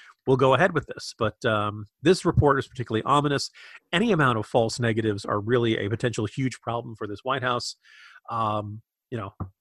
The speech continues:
keep, keep knocking on wood and praying and hoping, because, uh, it just seems like keeping the president away from the virus and keeping the virus away from the president are, are just gonna be much more complicated because of the difficulty of getting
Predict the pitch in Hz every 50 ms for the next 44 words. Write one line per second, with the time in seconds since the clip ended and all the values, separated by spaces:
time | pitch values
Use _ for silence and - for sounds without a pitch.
0 | - 95 - _ - - 151 - - - - 160 160 - - 156 147 151 - 160
1 | 147 143 135 127 131 143 135 131 123 117 - 139 143 143 131 123 117 113 101 123
2 | 143 143 - 117 98 92 92 98 - - 113 107 98 104 107 107 101 101 - 110
3 | - 135 - - - 139 143 147 127 - 110 107 104 - _ - - 156 - -
4 | 143 131 127 - - 127 127 123 120 117 117 - 120 110 101 113 113 117 113 -
5 | 117 104 101 95 98 117 120 123 120 120 120 - - 113 - 120 110 107 101 92
6 | 107 110 113 110 110 - 123 110 101 - 107 92 92 - - 131 131 117 120 107
7 | 101 101 - _ _ - - - - - - _ - 113 117 - - 104 107 -
8 | 147 147 - 151 123 113 107 107 113 120 139 180 170 - - 160 135 120 113 -
9 | - 139 139 - 120 - - 101 92 95 92 101 - _ 113 - - 117 110 107
10 | 107 107 - - 104 104 101 101 95 95 98 107 101 98 - 123 - - - -
11 | 113 101 - 113 107 98 101 127 120 113 104 98 98